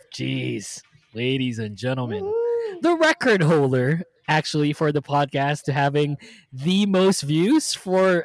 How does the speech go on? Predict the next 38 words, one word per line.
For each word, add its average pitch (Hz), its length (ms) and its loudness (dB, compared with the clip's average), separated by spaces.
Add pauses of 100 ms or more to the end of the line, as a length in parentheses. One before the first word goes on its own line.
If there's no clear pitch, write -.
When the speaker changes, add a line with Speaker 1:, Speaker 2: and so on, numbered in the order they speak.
Speaker 1:
a 160 80 -2
single 165 520 0
episode. 156 580 0 (160)
It's 156 120 -10
like, 131 260 -2 (500)
thousands 180 580 4
of 143 120 0
you 131 120 0
listen 139 380 0
to 139 100 -4
her 127 140 -2
episode, 123 580 -6
and 117 440 -8 (640)
it's - 180 -4
her 175 120 4
third, 180 540 2 (120)
you 165 140 -4
know, 170 240 4
it's 165 240 -4
her 170 160 4
third 185 380 0
comeback, 170 540 0
or 160 240 0 (200)
rather 135 240 -4
second 190 320 -4
comeback, 135 480 -2 (300)
here 226 160 2
on 208 200 2
the, 165 220 2
uh, 135 80 2
Kingdom 147 320 -4
Podcast. 139 560 -2
Please 220 220 -6
welcome 180 200 -2
back 160 220 -2
on 170 160 -2
the 151 100 -4
show. 123 340 -8